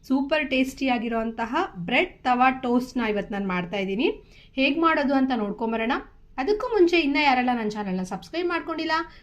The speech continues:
ಪ್ಲೀಸ್ ನನ್ನ ಚಾನಲ್ನ ಸಬ್ಸ್ಕ್ರೈಬ್ ಮಾಡ್ಕೊಳ್ಳಿ. ನಾನು ಮಾಡೋಂಥ ರೆಸಿಪೀಸ್ ನಿಮ್ಗೆ ಇಷ್ಟ ಆದ್ರೆ ಮರೀದೆ ಲೈಕ್ ಮಾಡಿ, ಶೇರ್ ಮಾಡಿ. ಈ ರೆಸಿಪಿ ಮಾಡೋದಕ್ಕೆ ಒಂದು ನಾಲ್ಕು ಬ್ರೆಡ್ ಸ್ಲೈಸ್ ತಗೊಂಡಿದ್ದೀನಿ. ಆ ಬ್ರೆಡ್ ಸ್ಲೈಸ್ಗೆ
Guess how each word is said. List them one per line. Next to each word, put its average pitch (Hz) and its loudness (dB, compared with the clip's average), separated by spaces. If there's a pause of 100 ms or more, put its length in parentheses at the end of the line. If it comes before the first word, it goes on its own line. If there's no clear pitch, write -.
(100)
ಪ್ಲೀಸ್ 415 4
ನನ್ನ 349 4
ಚಾನಲ್ನ 240 0
ಸಬ್ಸ್ಕ್ರೈಬ್ 214 -4
ಮಾಡ್ಕೊಳ್ಳಿ. 247 0 (360)
ನಾನು 311 2
ಮಾಡೋಂಥ 294 4
ರೆಸಿಪೀಸ್ 240 -4
ನಿಮ್ಗೆ 214 0
ಇಷ್ಟ 208 -4
ಆದ್ರೆ 220 -4
ಮರೀದೆ 233 0
ಲೈಕ್ 220 -2
ಮಾಡಿ, 180 -6
ಶೇರ್ 381 -6
ಮಾಡಿ. 311 -6 (340)
ಈ 285 -6
ರೆಸಿಪಿ 269 -10
ಮಾಡೋದಕ್ಕೆ 196 -10
ಒಂದು 233 -8
ನಾಲ್ಕು 247 -2
ಬ್ರೆಡ್ 208 -4
ಸ್ಲೈಸ್ 240 -6
ತಗೊಂಡಿದ್ದೀನಿ. 190 -4 (520)
ಆ 226 0
ಬ್ರೆಡ್ 226 -2
ಸ್ಲೈಸ್ಗೆ 262 -4